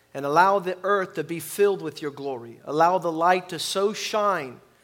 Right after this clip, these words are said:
that people will glorify our Father in heaven.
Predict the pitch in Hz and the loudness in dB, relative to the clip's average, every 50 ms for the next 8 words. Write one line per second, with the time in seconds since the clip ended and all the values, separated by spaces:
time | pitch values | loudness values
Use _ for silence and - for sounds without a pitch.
0 | _ _ _ _ - 160 160 160 - 190 202 202 196 185 180 175 160 127 160 185 | _ _ _ _ -2 -2 -2 -2 -4 -6 -4 -2 -2 0 0 0 -2 -2 -2 0
1 | 202 202 190 - - 190 190 185 180 175 175 175 160 147 - 185 180 180 170 170 | 0 0 -2 -2 0 2 2 4 4 4 2 0 0 -2 -2 0 2 2 2 0
2 | 160 156 151 139 170 185 170 147 147 120 | -4 -6 -6 -6 -6 -6 -6 -6 -10 -14